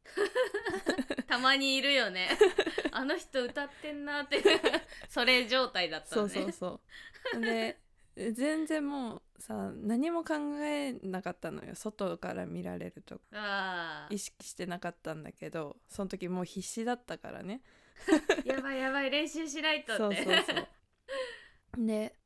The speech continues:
Speaker 2: 交差点で私は右折をしようとして、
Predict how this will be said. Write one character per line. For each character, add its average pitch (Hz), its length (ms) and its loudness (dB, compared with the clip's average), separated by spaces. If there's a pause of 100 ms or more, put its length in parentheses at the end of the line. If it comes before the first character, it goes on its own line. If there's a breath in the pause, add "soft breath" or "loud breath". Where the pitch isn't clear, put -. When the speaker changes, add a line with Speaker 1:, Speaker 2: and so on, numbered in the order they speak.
(100)
Speaker 2:
交 269 200 2
差 285 80 0
点 262 380 0
で 254 460 -2
私 240 260 -2
は 240 120 2
右 214 160 0
折 247 260 -2
を 247 100 2
し 240 160 -4
よ 240 120 0
う 233 40 -8
と 240 180 -4
し - 120 -10
て、 220 400 -4